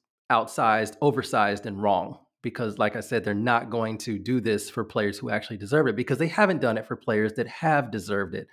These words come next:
such as Heath-, Heather O'Reilly, Lauren Holiday, Shannon Box, some of these other players that I think really, really deserve some of these really big send-offs. Um, I don't think they even did all this for Abby Wambach. So I think there's, it's really frustrating that that's the case. But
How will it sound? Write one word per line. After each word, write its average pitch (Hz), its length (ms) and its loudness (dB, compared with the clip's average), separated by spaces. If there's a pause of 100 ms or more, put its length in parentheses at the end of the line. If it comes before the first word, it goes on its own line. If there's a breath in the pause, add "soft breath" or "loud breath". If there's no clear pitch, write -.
(240 soft breath)
such 127 160 -6
as 98 80 -14
Heath-, 120 340 -6
Heather 120 260 2
O'Reilly, 101 540 2 (300 soft breath)
Lauren 123 240 2
Holiday, 101 440 0
Shannon 120 380 -2
Box, 95 260 -2
some 131 100 -6
of 113 60 -6
these 120 140 -2
other 117 160 2
players 110 340 -2
that 107 80 -6
I 98 80 -4
think 110 240 -4
really, 113 260 0
really 110 220 2
deserve 107 520 0
some 123 100 -8
of 104 80 -2
these 95 160 -6
really 104 260 -4
big 104 280 -8
send-offs. 113 580 2 (340 soft breath)
Um, 110 160 0
I 107 120 4
don't 180 180 2
think 123 160 -4
they 120 60 0
even 113 240 2
did 113 160 4
all 107 120 6
this 107 180 -4
for - 100 -8
Abby 101 220 0
Wambach. 98 500 2
So 117 100 -2
I 107 100 4
think 131 220 -2
there's, 110 340 2 (360 soft breath)
it's 127 160 0
really 139 260 6
frustrating 120 640 2
that 110 160 -2
that's 113 240 2
the 101 100 -14
case. 156 320 2
But - 400 4